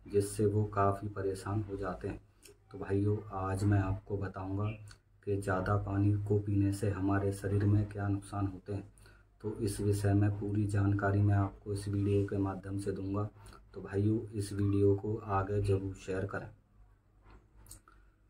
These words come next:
भाइयों, ज़्यादा पानी को पीने से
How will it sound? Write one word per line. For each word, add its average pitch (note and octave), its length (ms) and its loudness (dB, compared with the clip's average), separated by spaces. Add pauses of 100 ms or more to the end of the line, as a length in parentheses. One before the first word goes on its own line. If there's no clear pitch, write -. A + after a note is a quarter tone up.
(520)
भाइयों, G#2 420 2
ज़्यादा G#2 400 4
पानी G2+ 360 4
को G2+ 120 2
पीने G2+ 380 4
से G#2+ 260 0